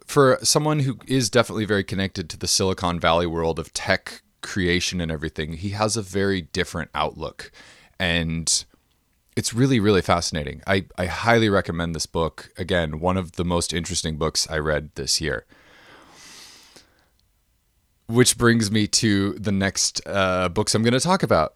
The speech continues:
Uh, this is the first four books in the Wheel of Time cycle by Robert Jordan. That is The Great Hunt, The Dragon Reborn, The Shadow Rising, and The Fires of Heaven. I have such conflicted feelings about these.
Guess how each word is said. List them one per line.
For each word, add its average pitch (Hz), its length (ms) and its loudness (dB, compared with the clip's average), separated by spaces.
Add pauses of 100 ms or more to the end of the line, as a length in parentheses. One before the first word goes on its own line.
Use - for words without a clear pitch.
Uh, 95 360 0 (200)
this 101 400 2
is 117 480 2
the 107 180 -2
first 143 440 2
four 143 400 4
books 120 480 4
in 110 160 -2
the 95 80 0
Wheel 110 320 0
of 104 140 -4
Time 101 340 -2
cycle 143 400 0
by 131 140 2
Robert 92 360 2
Jordan. 104 500 -2 (180)
That 98 140 2
is 98 220 0
The 92 120 -4
Great 98 280 4
Hunt, 110 520 -2 (240)
The 95 100 -2
Dragon 101 380 2
Reborn, 98 760 0
The 80 80 -6
Shadow 107 380 4
Rising, 87 640 2
and 87 100 -4
The 82 60 -4
Fires 90 480 2
of 73 80 -6
Heaven. 73 400 -6 (1300)
I 110 120 6
have 123 220 4
such - 520 2
conflicted 95 580 -2
feelings 95 420 -2
about 73 280 -2
these. 71 360 -4